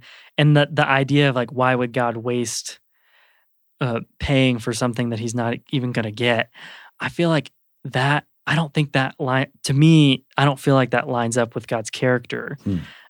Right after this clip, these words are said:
Speaker 1: of, of, like, him paying above and beyond for something. I think, um, I look,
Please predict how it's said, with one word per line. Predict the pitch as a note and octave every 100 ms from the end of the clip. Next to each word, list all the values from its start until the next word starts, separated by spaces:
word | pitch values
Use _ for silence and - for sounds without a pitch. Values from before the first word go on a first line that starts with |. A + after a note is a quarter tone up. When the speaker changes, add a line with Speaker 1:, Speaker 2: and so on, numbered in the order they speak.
| -
Speaker 1:
of, | C3 A#2+ A2 B2+ _ _ -
of, | A#2+
like, | A2+ G#2+ _ _ _ _
him | C3 C3
paying | B2+ C#3+ C3+ B2+
above | B2+ B2 A#2+ B2+ B2+
and | B2+
beyond | B2+ A#2+ A#2 A#2 A2+ A2+ A#2 C3 _ _ _ _ _ _
for | C3+
something. | A2 A#2 A2 - - - _ _
I | C3
think, | B2 B2+ A2 _ _ - _ -
um, | C3 A#2+ A#2+ - - -
I | C3+
look, | C3 B2+